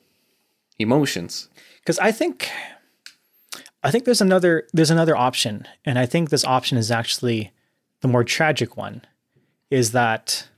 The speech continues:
Speaker 2: you, that there is life in the universe, but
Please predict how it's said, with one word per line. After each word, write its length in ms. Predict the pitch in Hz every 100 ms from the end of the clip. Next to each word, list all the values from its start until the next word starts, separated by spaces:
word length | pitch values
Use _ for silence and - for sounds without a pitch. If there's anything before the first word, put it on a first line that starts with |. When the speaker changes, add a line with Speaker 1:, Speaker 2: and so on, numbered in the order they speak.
| _ _ _ _ _ _ _ _ _ _ _ _ _ _ _ _ _ _ _ 370
Speaker 2:
you, 840 | 175 131 143 143 143 139 135 123 107 _ _ _ _ _ _ _ _ _ _ _ _ _ _ -
that 240 | 139 -
there 160 | 143 - -
is 280 | 160 175 170
life 420 | 131 135 143 -
in 80 | 127
the 80 | 117
universe, 600 | 113 127 156 202 - - _ _ _ _ _ _ _ _ _ 110
but 680 | 120 117 110 - - -